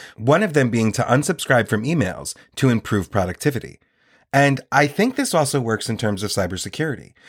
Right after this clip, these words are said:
If we unsubscribe from unnecessary emails, there's fewer we have to go through and less chance of a fraudulent email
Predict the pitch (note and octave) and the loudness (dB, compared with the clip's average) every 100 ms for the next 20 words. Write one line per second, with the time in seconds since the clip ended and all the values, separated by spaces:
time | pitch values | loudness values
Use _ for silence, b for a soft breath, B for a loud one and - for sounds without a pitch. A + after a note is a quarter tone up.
0 | B B - C3+ D3 C#3+ F#3+ A3+ - E3+ | B B -2 2 2 2 0 -2 -2 2
1 | D3+ C3+ C3 A#2+ A#2+ A#2 A2 A2+ G2+ G2 | 2 2 0 2 0 0 -2 0 0 0
2 | G#2 F2 - - - B B B2 A#2+ - | -2 -4 -10 -16 -18 B B 2 2 2
3 | - D3 F#3+ F3+ D3+ C3+ C3+ G#2+ G#2+ G#2 | 2 2 2 2 2 2 0 0 0 0
4 | B2+ C#3 C3+ B2 A2 G#2+ B2+ - - A#2 | 0 0 0 0 2 4 2 0 -2 0
5 | C#3+ - B2+ A2 - G#2+ G2+ A2 A2+ - | 0 -2 -4 -4 -2 0 0 0 -4 -2
6 | G2+ G#2 A#2 | -2 0 -2